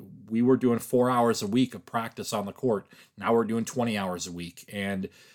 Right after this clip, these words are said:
you know, they've been doing it for a couple weeks now where, you know, the bodies are, are, are not breaking down, but, but breaking in,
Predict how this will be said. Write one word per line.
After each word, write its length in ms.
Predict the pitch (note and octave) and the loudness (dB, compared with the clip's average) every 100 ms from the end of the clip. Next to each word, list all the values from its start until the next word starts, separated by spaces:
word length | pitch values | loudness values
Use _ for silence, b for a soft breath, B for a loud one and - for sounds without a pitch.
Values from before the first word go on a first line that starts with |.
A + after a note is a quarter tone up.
| B | B
you 100 | - | -6
know, 120 | A2 G#2+ | 0 2
they've 160 | G2+ | 2
been 140 | G2+ G2 | 0 0
doing 180 | G#2+ | 0
it 80 | A2 | 0
for 120 | - | -2
a 40 | G#2+ | 0
couple 240 | A#2 G#2 | 0 2
weeks 280 | G#2+ B2+ - | 2 0 0
now 220 | G#2 F2+ | -4 -4
where, 380 | F2 F#2 F#2 F#2 b b b | -4 -4 -4 -6 b b b
you 80 | G#2+ | -2
know, 120 | G2+ | 0
the 80 | F2+ | 2
bodies 500 | G2 G2 G2 G2 G2+ | 2 2 0 -2 0
are, 320 | F#2+ F#2+ F#2+ | 2 2 0
are, 320 | G2 F#2+ F#2+ | -2 -2 -2
are 280 | - F#2+ F#2 - _ _ | -6 -6 -6 -10 _ _
not 240 | G#2+ A#2+ A#2 | -2 0 2
breaking 360 | B2 A#2 A2+ | 2 2 -2
down, 400 | G#2 A2+ B2 G#2 | -2 0 0 0
but, 300 | F#2+ F#2+ - | -2 -4 -6
but 180 | - F2+ | -12 -6
breaking 380 | A2+ A#2 A#2 G#2+ | 0 0 0 -2
in, 340 | A2+ A2 F#2+ | 0 0 -2